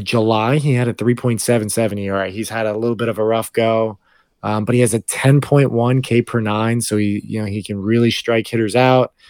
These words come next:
Uh, he's got a great breaking ball with a mid-nineties fastball. Uh, but if you look deeper into his stats, he, he's had three earned or less in eighteen of his twenty-six starts. So it's like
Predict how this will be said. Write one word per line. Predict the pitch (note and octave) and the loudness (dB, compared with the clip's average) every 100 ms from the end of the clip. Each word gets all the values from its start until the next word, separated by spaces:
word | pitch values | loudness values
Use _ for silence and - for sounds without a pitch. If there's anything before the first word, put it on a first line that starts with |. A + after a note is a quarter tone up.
| - _ _ - | -20 _ _ -6
Uh, | G#2+ G#2+ | -2 -2
he's | A2 | 0
got | B2+ A2+ | 2 0
a | |
great | - G#2 A2+ B2 C3 | -2 -2 4 6 6
breaking | - A#2+ A2+ B2 A#2 | 4 4 4 0 2
ball | A#2+ B2 B2 A#2 | 4 4 4 4
with | A2+ G2+ | 2 0
a | A2 | -2
mid-nineties | G#2+ A#2 A2+ A#2 A#2 A2 - | 0 -2 -2 -2 -2 -4 -2
fastball. | A#2+ A#2 A2 - A#2 A2+ A2 - _ _ _ _ _ | -2 -2 -4 -2 0 0 -2 -10 _ _ _ _ _
Uh, | G#2+ G#2+ G#2 | -6 -4 -4
but | G2 A2+ | -2 -2
if | A#2 | 2
you | B2+ | 6
look | C#3+ C#3+ | 6 6
deeper | B2 B2+ C3+ C3 | 4 4 6 6
into | B2 B2 - A#2 | 4 -4 -8 -6
his | G#2+ | -4
stats, | - - A2 C3 A#2 - - | -4 -2 0 0 0 -4 -4
he, | A2 G#2 - | -4 -4 -8
he's | A2+ G#2 - - _ - | -8 -8 -8 -10 _ -16
had | - A#2+ G#2+ | -6 -6 -6
three | - A#2+ C3+ | -4 2 2
earned | B2+ B2+ | 2 0
or | A#2+ G#2+ | 2 0
less | A2+ - | 0 -2
in | G#2 - | -8 -2
eighteen | A#2+ A#2+ - B2 A2+ | 0 0 -2 -4 -2
of | |
his | G2+ | -4
twenty-six | - A2 G#2+ - G2+ - | -8 -6 -6 -6 -8 -6
starts. | G#2 F#2+ - - | -4 -4 -4 -6
So | - A#2 | -2 0
it's | A2 - | 0 0
like | A2 G2+ | -2 -2